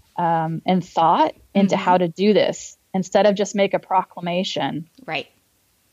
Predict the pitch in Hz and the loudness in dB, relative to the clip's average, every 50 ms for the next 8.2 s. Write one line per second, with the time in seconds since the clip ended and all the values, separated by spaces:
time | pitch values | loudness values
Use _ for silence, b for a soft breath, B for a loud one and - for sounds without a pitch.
0 | _ _ _ _ _ _ _ _ b b b b b 202 202 208 202 196 - - | _ _ _ _ _ _ _ _ b b b b b 2 4 4 4 4 4 4
1 | 208 214 - - 247 233 220 208 - - 220 208 214 - 202 196 190 190 190 180 | 2 2 2 2 4 4 4 4 4 2 -2 -2 0 0 0 0 2 4 6 6
2 | 185 175 - - - - 202 202 202 208 208 202 175 170 - - - - 269 339 | 6 6 4 2 -2 -2 0 0 2 4 4 4 4 2 -2 -8 -4 0 2 4
3 | 370 277 202 185 175 175 170 - - 180 180 170 - - - - - - - _ | 4 4 2 2 0 -4 -4 -2 -2 -2 -2 -4 -6 -12 -20 -20 -20 -20 -20 _
4 | _ _ - 180 156 165 180 - - 196 202 202 190 175 165 180 196 190 190 202 | _ _ -4 -2 0 0 -2 0 2 2 4 4 2 0 -2 -6 -8 -6 -4 -4
5 | 233 262 262 233 202 - - - - 185 180 180 175 170 - - - 185 175 165 | -2 -2 -2 -2 -4 -8 -14 -12 -10 -8 -8 -8 -8 -10 -12 -12 -10 -8 -8 -8
6 | 170 170 - 190 185 - - 220 226 233 247 220 220 208 214 226 220 - - 226 | -8 -10 -12 -14 -10 -4 -2 0 0 0 0 0 0 2 0 0 0 -2 -2 -2
7 | 226 226 208 170 - 214 220 240 220 196 175 - - - - _ - 185 190 185 | 0 0 -2 0 0 0 2 2 0 0 -2 -4 -4 -6 -10 _ -2 0 2 2
8 | 185 190 185 | 0 -2 -4